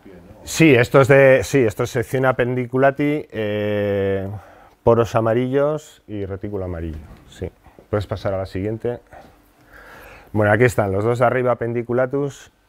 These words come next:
Speaker 2: eh, y los dos de abajo subapendiculatus. Estos son ejemplares del Pirineo en abeto blanco,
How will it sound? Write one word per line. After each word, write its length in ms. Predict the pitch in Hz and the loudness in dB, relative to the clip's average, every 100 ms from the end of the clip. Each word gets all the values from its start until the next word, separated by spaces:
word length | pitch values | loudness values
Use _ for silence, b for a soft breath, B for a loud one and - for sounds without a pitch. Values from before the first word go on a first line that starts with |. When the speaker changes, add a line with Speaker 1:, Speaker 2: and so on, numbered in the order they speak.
| _ - | _ -8
Speaker 2:
eh, 220 | 101 98 | -4 -4
y 40 | 92 | -2
los 140 | 95 | -4
dos 120 | 101 104 | -4 -4
de 60 | |
abajo 240 | 104 98 104 | -4 -4 -8
subapendiculatus. 1000 | - 98 87 85 82 82 78 - - - _ _ B B B B B B B _ | -4 -6 -4 -6 -6 -6 -8 -12 -20 -20 _ _ B B B B B B B _
Estos 320 | 104 104 117 | -2 4 4
son 560 | - 120 117 113 110 110 | 6 4 4 0 -2 -4
ejemplares 500 | 101 - 104 117 113 | -4 -4 0 0 0
del 160 | 107 104 | -2 -2
Pirineo 600 | 110 113 127 147 170 160 | -2 -2 -2 -2 -4 -10
en 140 | 101 104 | -10 -6
abeto 280 | 107 110 | -4 -4
blanco, 540 | 107 123 139 170 185 | -4 -4 -4 -4 -6